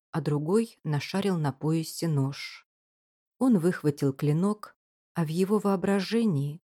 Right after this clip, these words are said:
пространство над водой наполнилось уханьем надвигающихся катеров, шипением, с каким, извергая гейзеры пара, уходили в воду снаряды ракетниц.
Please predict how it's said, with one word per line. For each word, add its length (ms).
пространство 680
над 180
водой 540
наполнилось 760
уханьем 600
надвигающихся 920
катеров, 640
шипением, 880
с 120
каким, 380
извергая 600
гейзеры 500
пара, 460
уходили 540
в 100
воду 500
снаряды 460
ракетниц. 920